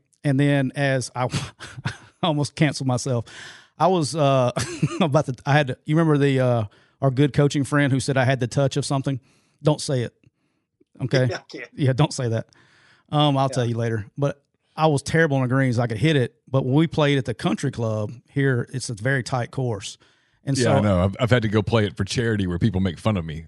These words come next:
Speaker 3: playing it. I shot, like, a one forty-five, remember?
Speaker 1: Yes. So, but when I go out to
Speaker 2: I'm
Speaker 1: the, you know,
Speaker 2: not sure what your handicap is, Neil. I don't, I don't know.
Speaker 3: It's, it's just handicapped. <laughs> Just totally handicapped.
Speaker 2: Yeah.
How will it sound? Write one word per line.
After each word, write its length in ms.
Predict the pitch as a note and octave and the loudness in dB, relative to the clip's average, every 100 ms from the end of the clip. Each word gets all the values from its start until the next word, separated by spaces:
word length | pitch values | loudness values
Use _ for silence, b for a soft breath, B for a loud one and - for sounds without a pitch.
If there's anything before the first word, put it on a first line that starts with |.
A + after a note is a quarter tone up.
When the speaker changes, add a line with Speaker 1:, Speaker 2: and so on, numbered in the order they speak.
| - | -4
Speaker 3:
playing 260 | - F2+ E2 | 0 0 -2
it. 120 | C#2 | -6
I 80 | F2+ | -4
shot, 200 | - C3 | -2 -2
like, 140 | G2 | 0
a 60 | G#2+ | 0
one 200 | F#2+ G2 | 0 0
forty-five, 560 | A2 G2 E2 F2+ D#2 D2 | 2 0 0 -2 -4 -6
remember? 340 | D#2 E2 F2 - - | -6 -6 -8 -12 -6
Speaker 1:
Yes. 520 | G3 C3 - - - | -2 -2 -4 -10 -14
So, 580 | - - C#3+ C3+ C3 A#2+ - _ - | -12 -4 0 0 0 -4 -8 _ -2
but 140 | C#3+ | 0
when 120 | D3 | 2
I 60 | E3+ | 2
go 120 | F3 | 4
out 180 | E3 - | 2 2
to 60 | D3 | 0
Speaker 2:
I'm 60 | |
Speaker 1:
the, 140 | C#3 C#3+ - | 0 -2 -4
you 120 | D#3 | 0
know, 140 | D#3+ C#3+ _ _ _ _ | 2 0 _ _ _ _
Speaker 2:
not 140 | G#3+ G#3 - | -4 -4 -6
sure 80 | G3+ | -6
what 160 | F3 | -6
your 80 | F3+ | -6
handicap 580 | E3 F3 D#3+ E3+ D#3 D3 | -8 -8 -10 -10 -10 -10
is, 200 | C#3 C3+ | -14 -12
Neil. 240 | C3+ C3+ C3+ | -12 -12 -6
I 60 | - | -6
don't, 400 | - E4+ F4+ F4+ | -6 -8 -8 -6
I 100 | E4+ | -6
don't 140 | E4+ | -6
know. 60 | F3 | -2
Speaker 3:
It's, 340 | C#3+ A#2 - - | 0 0 -6 -4
it's 180 | - A#2+ | -2 -2
just 240 | F#3+ E3 | 0 0
handicapped. 760 | - F3 C#3+ - C3 F#2+ F#2+ - | 0 0 0 2 2 2 -6 -14
<laughs> 840 | _ - - - - - _ - | _ -2 0 -2 -4 -20 _ -14
Just 180 | - C#3+ _ _ _ _ _ - | -8 -8 _ _ _ _ _ 4
totally 400 | F3 G3 F#3 E3 | 6 8 6 4
handicapped. 640 | D#3+ C#3+ A#2 A2 F2 - _ b b b b b b b | 4 2 2 2 0 -6 _ b b b b b b b
Speaker 2:
Yeah. 140 | B2 | -16